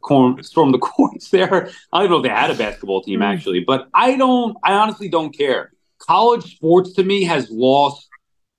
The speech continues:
Speaker 1: so much. I used to enjoy it a little bit more, but now knowing that the students get paid, it bothers me. I think it's cool for football.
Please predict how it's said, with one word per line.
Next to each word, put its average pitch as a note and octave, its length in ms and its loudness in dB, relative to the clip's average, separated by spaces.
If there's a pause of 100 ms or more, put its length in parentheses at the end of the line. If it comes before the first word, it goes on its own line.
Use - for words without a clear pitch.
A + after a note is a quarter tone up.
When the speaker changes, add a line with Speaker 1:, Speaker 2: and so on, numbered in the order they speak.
(260)
Speaker 1:
so D#3+ 220 0
much. C#3 640 0
I B2 60 0
used E3 280 2
to F3+ 160 2
enjoy C#3+ 360 2
it D3 100 4
a C#3+ 60 0
little C3+ 200 0
bit C3+ 140 0
more, C3 460 0 (240)
but C#3+ 140 -4
now F3+ 140 -2
knowing D#3+ 340 -4
that C#3 180 -10
the C3+ 120 -2
students D3 540 -4
get C#3 280 -2
paid, C#3 600 -4 (260)
it C3+ 200 -2
bothers C#3 440 2
me. C#3 320 -2
I F3 100 2
think G#3+ 160 -2
it's - 100 -4
cool G3 340 2
for C3 100 0
football. F3+ 720 0